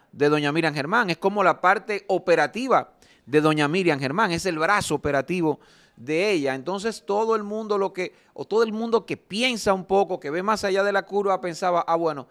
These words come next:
esta podría ser la candidata de los Estados Unidos, de repente, para suceder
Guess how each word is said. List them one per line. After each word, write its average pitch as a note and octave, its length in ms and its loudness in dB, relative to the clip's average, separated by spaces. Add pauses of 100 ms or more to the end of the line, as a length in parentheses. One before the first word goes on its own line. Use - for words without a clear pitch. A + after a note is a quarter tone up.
(720)
esta F3+ 280 -4
podría G3+ 380 0
ser G3 300 -6
la F#3 180 -2
candidata D#3+ 600 -4
de D#3 80 -6
los D3+ 180 -6
Estados D3+ 480 0
Unidos, D3 500 -8 (200)
de C3+ 160 -2
repente, C#3 560 -4
para A#2+ 260 0
suceder B2 680 -2